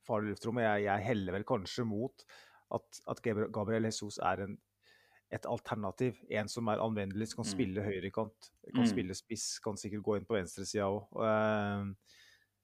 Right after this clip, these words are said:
Speaker 1: som da skal være et alternativ, en konkurrent til, til et mer rent spissvalg som kommer inn, da. For at vi trenger to spisser, og hvis vi får han, og det er noe med at hadde Arsenal hentet Gabriel Jesus, hvis han hadde hent,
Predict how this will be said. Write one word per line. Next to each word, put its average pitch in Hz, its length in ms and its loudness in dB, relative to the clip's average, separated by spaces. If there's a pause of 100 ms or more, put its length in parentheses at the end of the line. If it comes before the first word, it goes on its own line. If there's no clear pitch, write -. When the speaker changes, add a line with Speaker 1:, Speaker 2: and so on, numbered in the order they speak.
(120)
Speaker 1:
som 113 160 -2
da 101 140 4
skal 107 220 -2
være 92 440 2
et - 180 -8
alternativ, 101 540 -6
en 98 120 -4
konkurrent 101 540 -2
til, 95 300 -4 (440)
til 107 140 0
et 110 140 0
mer 107 340 4 (340)
rent 110 560 2
spissvalg 120 640 -2
som 120 140 -6
kommer 104 260 -2
inn, 113 120 -2
da. 104 80 -4
For 117 160 -4
at 98 60 -2
vi 117 80 -2
trenger 117 380 -2
to 131 140 -4
spisser, 135 440 -2
og 131 280 4 (200)
hvis 127 200 -2
vi 135 40 -10
får 120 180 4
han, 117 120 2 (140)
og - 80 -8
det 147 100 8
er 175 60 8
noe 160 100 4
med 135 140 4
at - 80 -16 (640)
hadde 135 220 4
Arsenal 117 320 4
hentet 101 180 0
Gabriel 101 320 2
Jesus, 110 280 -2
hvis 117 80 -6
han 104 100 0
hadde 107 140 -2
hent, 90 100 -8